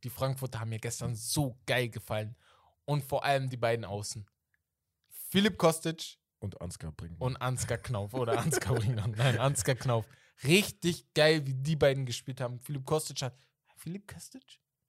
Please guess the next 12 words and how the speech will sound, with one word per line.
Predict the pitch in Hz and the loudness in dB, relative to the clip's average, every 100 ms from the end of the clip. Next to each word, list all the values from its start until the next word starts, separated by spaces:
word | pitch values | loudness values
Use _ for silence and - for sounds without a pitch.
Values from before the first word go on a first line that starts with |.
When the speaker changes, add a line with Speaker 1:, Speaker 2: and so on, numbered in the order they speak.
| _ | _
Speaker 2:
Kostic. | - 127 - - - _ _ _ _ _ - | -6 -6 -6 -16 -20 _ _ _ _ _ -6
Speaker 1:
Vorname? | 156 156 123 131 196 _ _ _ | -2 0 0 -2 -6 _ _ _
Speaker 2:
Philipp. | 143 147 - _ - | -6 -6 -8 _ -10
Speaker 1:
Filip | 254 - | -10 -8
Kostic, | 247 - 117 | -10 -8 -6
ne? | 143 196 | -4 0
Ja. | 170 139 | 2 4
Speaker 2:
Ja. | 156 156 - | 2 0 -2
Speaker 1:
Ja, | 131 107 | -2 0
okay. | 160 - 151 117 - | 0 2 2 0 -4
Speaker 2:
<laughs> | 107 107 | -2 6
Speaker 1:
Kostic | 180 185 113 170 170 | 6 6 4 0 -2